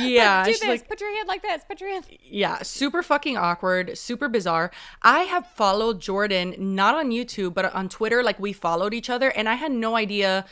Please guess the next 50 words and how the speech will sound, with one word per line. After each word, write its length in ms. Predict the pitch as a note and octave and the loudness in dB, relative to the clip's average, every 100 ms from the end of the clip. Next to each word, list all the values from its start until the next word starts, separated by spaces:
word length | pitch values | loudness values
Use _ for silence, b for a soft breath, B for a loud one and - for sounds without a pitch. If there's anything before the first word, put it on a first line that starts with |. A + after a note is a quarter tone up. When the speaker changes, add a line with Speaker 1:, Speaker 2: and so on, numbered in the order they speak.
| B B | B B
Speaker 1:
what 180 | G3 A3 | -6 -4
she 160 | - B3 | -4 -4
even 280 | A3 F#3+ E3+ | -4 -4 -2
did 160 | F#3 | 0
on 140 | G3+ A3 | 0 0
YouTube. 320 | A#3 B3+ A#3 | -2 -4 -2
There's 180 | D4+ G4 | 0 0
a 60 | |
bunch 240 | C4 A#3+ A#3 | 0 0 -2
of 40 | |
people 200 | A3+ A3 | -4 0
that 100 | F#3+ | 2
I, 60 | F3+ | 2
like, 180 | F3+ - | 0 -4
follow 340 | - E3+ F3+ | -2 0 2
on 140 | F3+ F3 | 2 -2
Twitter 260 | F#3 F3+ | -2 -2
that 140 | F#3+ E3+ | 0 -2
I 80 | F3+ | -2
don't 200 | G3 G#3+ | -4 -2
know 120 | G#3+ | -2
what 240 | F3 E3+ | -2 -2
they 120 | F3+ | -4
do, 420 | E3 E3+ F3 G3 G3+ b b b | -4 -4 -4 -4 -6 b b b
but, 80 | G#3 | 2
like, 160 | G#3 | 2
we 100 | G3+ | 2
just 160 | G3+ G#3+ | 0 0
follow 300 | - F#3 G3+ | 2 2 2
each 120 | G#3 | 0
other. 220 | A3+ A3 | 0 0
Like, 180 | G3 F#3 | 0 -2
it's, 240 | G3 F#3+ - | -4 -8 -6
I, 140 | F3+ - | -4 0
I'm 180 | G3 | 0
like, 140 | G3+ F#3+ | -2 -2
uh, 160 | - | -4
they're 180 | G3 A#3 | 2 2
a 40 | A#3 | 4
YouTuber, 340 | G3+ F#3+ F#3+ | 0 0 4
Speaker 2:
I, 100 | D4 | 4
Speaker 1:
but 100 | E3+ | 4
I've 140 | F3 | 2
never 220 | C#4 F4+ F4+ | 2 2 2
explored 60 | |
Speaker 2:
one 20 | F4 | 0
hundred 100 | D4+ | -2
percent. 240 | C4 F#3 F3 | -2 0 0
Speaker 1:
their 100 | E3+ | -4
channel. 460 | F3 D#3+ - F3 | -8 -12 -14 -16